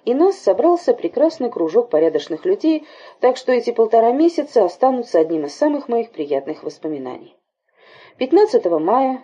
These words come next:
Горчакову или начальнику артиллерии вздумалось поручить мне сформировать и командовать горным взводом на Бельбеке,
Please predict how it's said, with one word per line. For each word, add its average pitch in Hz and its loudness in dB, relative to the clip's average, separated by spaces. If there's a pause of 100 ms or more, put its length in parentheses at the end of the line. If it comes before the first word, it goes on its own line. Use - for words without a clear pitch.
Горчакову 226 0
или 156 -2
начальнику 151 -2
артиллерии 262 -6 (320)
вздумалось 320 0
поручить 214 -2
мне 226 0
сформировать 196 0
и 214 -2
командовать 254 -4
горным 226 0
взводом 233 0
на 196 0
Бельбеке, 196 -6